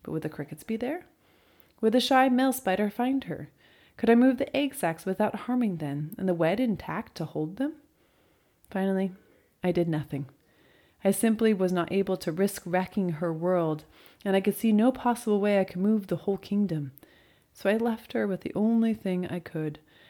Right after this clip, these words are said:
the certainty of a little more time. For our explicit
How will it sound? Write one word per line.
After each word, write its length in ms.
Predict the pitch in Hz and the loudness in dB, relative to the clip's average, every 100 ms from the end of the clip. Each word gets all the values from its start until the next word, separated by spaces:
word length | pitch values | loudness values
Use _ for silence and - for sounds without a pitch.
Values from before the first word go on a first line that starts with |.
| _ - | _ -4
the 100 | 196 | 0
certainty 720 | - 220 208 - 202 202 202 - _ - | 2 2 2 0 0 0 -2 -8 _ -8
of 100 | 170 | -2
a 40 | |
little 300 | 170 165 180 | 0 2 0
more 280 | 180 160 160 | 0 0 -2
time. 460 | 156 - 151 135 135 - _ _ _ _ _ _ _ _ | -6 -6 -6 -6 -8 -12 _ _ _ _ _ _ _ _
For 200 | 196 180 | 2 4
our 200 | 185 175 | 4 2
explicit 600 | 175 - - 226 233 | 0 -2 0 2 2